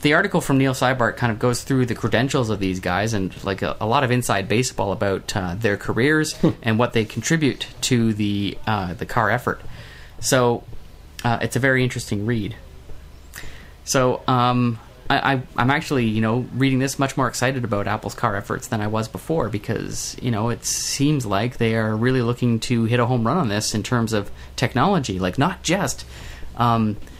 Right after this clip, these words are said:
Speaker 1: bringing their expertise in battery technology, which you, which would seem like a shoo-in, right? Because Apple's really big in
Speaker 2: Mm-hmm.
Speaker 1: it, lithium ion.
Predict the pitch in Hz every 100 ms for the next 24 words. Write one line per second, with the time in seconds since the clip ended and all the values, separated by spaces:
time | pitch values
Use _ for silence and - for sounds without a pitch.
0 | - - - - 151 160 156 131 120 -
1 | 131 - 117 156 143 117 98 113 175 160
2 | 104 98 101 92 87 123 127 123 - 113
3 | 120 123 131 117 - 170 131 - - 220
4 | 147 80 85 147 165 - 123 107 113 113
5 | 123 120 110 - - - - 120 175 196
6 | 107 101 120 120 - 131 131 113 101 98
7 | 98 104